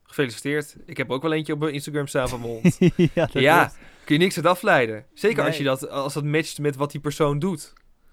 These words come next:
Speaker 2: Ja, ja, dat is heel lastig.
Speaker 1: Weet je, als
Speaker 2: Of
Speaker 1: wij een
Speaker 2: misschien kan je
Speaker 1: foto
Speaker 2: dan
Speaker 1: uploaden met, van een podcastmicrofoon. Ja, het zal wel.
Speaker 2: Ja, inderdaad. Dat zie je wel vaker. Ja.
Speaker 1: Ja.
Speaker 2: Hm. Ja,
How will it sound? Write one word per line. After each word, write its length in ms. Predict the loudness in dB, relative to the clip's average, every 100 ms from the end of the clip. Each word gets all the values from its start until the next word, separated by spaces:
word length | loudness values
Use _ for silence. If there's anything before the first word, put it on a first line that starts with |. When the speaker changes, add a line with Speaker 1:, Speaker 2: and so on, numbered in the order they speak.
| -6
Speaker 2:
Ja, 280 | -4 -4 -6
ja, 180 | -8 -6
dat 100 | -6
is 60 |
heel 120 | -10 -12
lastig. 360 | -12 -14 -12
Speaker 1:
Weet 80 | -4
je, 60 | 0
als 20 |
Speaker 2:
Of 60 |
Speaker 1:
wij 100 | 2
een 60 | 2
Speaker 2:
misschien 20 |
kan 120 | 4 2
je 60 |
Speaker 1:
foto 80 | 2
Speaker 2:
dan 80 | 0
Speaker 1:
uploaden 320 | 2 2 2
met, 100 | -2
van 100 | -4
een 80 | -4
podcastmicrofoon. 840 | -4 -6 -6 -6 -6 -6 -6 -6 -4
Ja, 100 | -4
het 120 | -4
zal 180 | -4 -4
wel. 240 | -6 -10 _ _ _
Speaker 2:
Ja, 280 | -8 -4 -2
inderdaad. 340 | -4 -6 -8
Dat 80 | -10
zie 100 | -14
je 60 | -12
wel 120 | -10
vaker. 420 | -10 -12 -14 -20 -20 _
Ja. 140 | -6 -2
Speaker 1:
Ja. 240 | -2 -4 -14 _ _ _ _ _
Speaker 2:
Hm. 200 | -6 -6 -6 _ _ _ _ _ _
Ja, 200 | -10